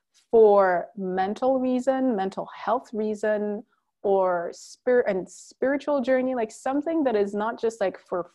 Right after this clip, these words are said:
fun. Like, if you really want just to explore yourself a bit better. Okay, maybe I'm not gonna mention this in this podcast, but, like, go into detail in this podcast. But if you were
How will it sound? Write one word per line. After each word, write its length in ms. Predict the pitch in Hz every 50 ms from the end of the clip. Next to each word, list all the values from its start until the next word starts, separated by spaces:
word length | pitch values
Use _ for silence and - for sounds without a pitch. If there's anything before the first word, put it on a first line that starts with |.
| _ _
fun. 360 | - 202 190 180 170 156 156
Like, 160 | 160 160 - -
if 240 | - 185 190 - -
you 100 | 214 196
really 280 | 190 202 214 240 262
want 420 | 254 220 208 208 208 220 220 - - _ _ _ _ _ _ _ _ _ _ _ _ _ _ _ -
just 160 | 320 330 -
to 160 | - 392 392 247
explore 600 | 226 226 - - - - 226 233 226 247 247 254
yourself 500 | 233 208 202 196 - 214 202 202 202 -
a 80 | 185
bit 320 | 175 190 190 165 180 175 175
better. 520 | 175 147 151 180 202 240 311 415 - - _ _ _ _ _ _ _ _ _ _ _ _ _ _ _ _ _ _ _ _ _ _ _ _ _ _ _ _ _ - - _ _ _ _ _ _ -
Okay, 280 | 180 175 185 165 165 180 180 -
maybe 200 | 185 190 208 226
I'm 100 | 233 220
not 160 | 208 202 202
gonna 140 | 202 196 190
mention 320 | 185 180 180 185 - 180
this 160 | 180 185 180 190
in 100 | 190 180
this 180 | 185 220 -
podcast, 600 | - - - - - - - 185 180 175 - - _
but, 320 | - 180 175 165 - - - _ _ _ _ _ _ _ _ _ _ _
like, 180 | 196 185 180 -
go 140 | - 196 202
into 180 | 190 185 -
detail 480 | 180 175 196 214 240 - 208 175 165 156
in 80 | 156 -
this 160 | 160 - -
podcast. 520 | - - - - - - - 262 294 - - _ _ - - _ _ _ _ -
But 440 | 190 196 196 196 190 190 180 - - -
if 260 | 202 196 196 - -
you 120 | 214 208
were 280 | 202 202 196 180 160